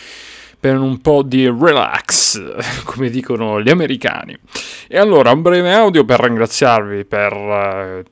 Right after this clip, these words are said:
tutto il sostegno che ci avete dato, e come avete visto e come avrete seguito, insomma, alla fine,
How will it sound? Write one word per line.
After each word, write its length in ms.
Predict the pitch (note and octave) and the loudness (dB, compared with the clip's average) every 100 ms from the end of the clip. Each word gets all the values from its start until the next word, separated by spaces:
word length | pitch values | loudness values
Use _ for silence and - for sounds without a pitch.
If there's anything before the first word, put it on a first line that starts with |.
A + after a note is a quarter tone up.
| _ | _
tutto 600 | D3 C#3+ _ - A#2+ A#2 | -12 -12 _ -4 0 0
il 120 | A2+ | -2
sostegno 800 | - C3 - - F#3+ C3 A2+ - | -2 -2 -2 0 0 0 -2 -10
che 120 | G#2+ | -8
ci 120 | A2 | -6
avete 260 | B2 D3 G#3 | -6 -4 -4
dato, 800 | B3 B3+ B3 G3+ D3 B2 A2+ A2 | -2 -4 -4 -4 0 2 2 0
e 40 | |
come 200 | A#2 G#2 | -2 -6
avete 280 | F#2+ G#2 G#2 | -6 -6 -4
visto 840 | B2+ B2 A2 - - A#2+ A2 G2+ | -2 -2 -4 -6 -8 -6 -4 -4
e 120 | G2 | -6
come 460 | - G#2+ G2+ G2 G2 | -8 -10 -10 -8 -8
avrete 480 | F#2+ A#2 G#2 A2+ G2 | -8 -10 -10 -10 -8
seguito, 560 | - D#3 F3 G#3+ - | -8 -8 -6 -8 -8
insomma, 720 | A#2+ - C3 G#2+ G2 G2 G2 G2 | -8 -6 -4 -4 -6 -6 -8 -8
alla 320 | G2+ A2 A#2 | -6 -2 -2
fine, 580 | - D#3 C#3+ C3 A#2 | -2 -2 0 0 0